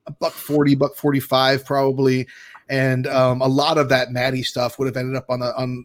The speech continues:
the ba-, the cutting room floor if had it been, had it been played by, like, James Marsden or something, who I love,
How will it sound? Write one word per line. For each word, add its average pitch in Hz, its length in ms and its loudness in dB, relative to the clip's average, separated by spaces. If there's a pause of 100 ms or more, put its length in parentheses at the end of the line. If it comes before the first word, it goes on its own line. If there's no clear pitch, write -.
(140)
the 135 60 -12
ba-, 123 220 -4
the 123 200 -2
cutting 139 180 2
room 127 140 0
floor 156 420 6
if 131 220 0
had 135 160 2
it 131 60 -2
been, 131 200 -2
had 135 140 -2
it 131 40 -4
been 135 120 -2
played 127 260 -4
by, 127 60 -2
like, 117 160 -4
James 117 280 -10
Marsden 117 460 -6
or 107 80 -12
something, - 220 -14
who 151 100 4
I 135 60 6
love, 135 360 4